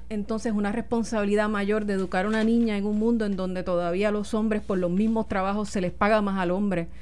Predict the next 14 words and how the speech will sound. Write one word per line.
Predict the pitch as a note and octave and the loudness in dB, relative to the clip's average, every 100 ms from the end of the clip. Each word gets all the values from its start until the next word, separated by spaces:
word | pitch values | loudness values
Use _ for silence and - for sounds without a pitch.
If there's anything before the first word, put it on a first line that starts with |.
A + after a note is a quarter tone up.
| - - - | -12 -10 -2
donde | G#3 F#3+ | 2 2
los | G3 F#3+ | 0 0
puestos | G#3+ - B3 | -2 2 0
gerenciales | A3+ G#3 A#3 A#3 | 0 0 0 0
están | A3+ A3+ G#3 | 0 -2 -2
ocupados | G#3 G#3 G3+ G#3 | -2 0 0 0
por | G#3 G3+ | 0 0
varones | F#3+ F3+ G3+ G#3 E3+ - | 2 2 2 0 -2 -2
todavía, | G3 F#3 E3 G3+ G3 E3 - - - - - - - | 0 0 2 2 2 0 -8 -12 -12 -12 -12 -12 -8
donde | - G#3+ G#3 G3+ | 0 2 4 2
ella | G3+ A3+ | 4 2
tiene | B3 B3+ | 2 0
que | B3 A#3+ | 0 -2
pa-, | A3+ | -4